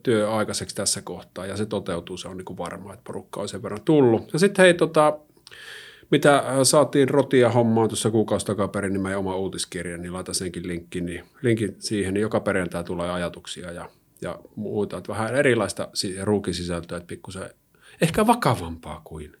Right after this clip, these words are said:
kuin yle-, <laughs> yleensä, syvällisempää. Tota, näette, että meissä on sekin puoli, niin tota,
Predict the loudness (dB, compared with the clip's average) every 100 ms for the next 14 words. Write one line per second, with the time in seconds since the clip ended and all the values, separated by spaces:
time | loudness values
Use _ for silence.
0 | -16 -14 -10 -8 -6 -6 -8 -4 -2 -2
1 | -2 -4 -6 -4 2 4 4 2 -4 -8
2 | -12 -14 -14 -16 -20 -20 -18 -16 -16 -16
3 | -10 -4 -4 -2 -4 -4 -12 _ _ _
4 | 2 2 2 -2 0 0 0 -2 -2 0
5 | -2 -4 -8 -8 -14 -14 -18 _ 0 2
6 | 2 -4 -10 -2 -2